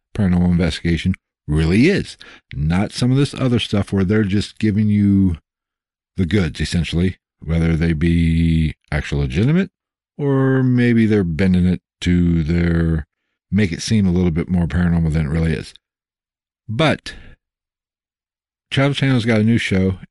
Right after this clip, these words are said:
and apparently it's going to have Jason Hawes, Tango, and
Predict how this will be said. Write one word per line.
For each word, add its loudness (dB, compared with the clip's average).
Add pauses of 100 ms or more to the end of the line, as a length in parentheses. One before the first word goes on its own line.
(120)
and 0 (800)
apparently 0
it's -2
going 2
to -2
have 0 (920)
Jason -2
Hawes, 0 (600)
Tango, 2
and 0